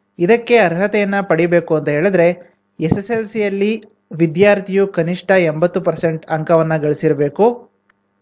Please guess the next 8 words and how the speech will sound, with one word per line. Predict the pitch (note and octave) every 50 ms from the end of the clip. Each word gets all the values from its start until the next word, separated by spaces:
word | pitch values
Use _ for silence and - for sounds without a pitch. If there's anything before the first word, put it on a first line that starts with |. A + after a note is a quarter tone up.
| _ _ _ _ _
ಕುಟುಂಬದ | - G3+ F#3 F#3+ A#3+ A#3 A3+ A3 A3 G#3+
ವಾರ್ಷಿಕ | A3 G#3 E3+ D3+ D3+ F3 F3 - G#3 F#3+ G3+
ಆದಾಯ | G3 F#3 F3 E3+ F3 E3+ E3+ E3+ E3+ F3 E3+
ಎಂಬತ್ತು | D#3 C#3 D3 - E3+ - -
ಸಾವಿರ | F3 - F3 E3 D#3+ E3 D#3+
ರೂಗಿಂತ | D#3+ D#3+ D#3+ D3 D#3 D3+ -
ಕಡಿಮೆ | D3+ D3+ - - C3 C3 D3+ E3 F#3 F#3+
ಇರಬೇಕು. | F3+ E3 D#3 D#3+ D3+ D3 C#3+ - F3+ G#3 A#3+ A#3+ - _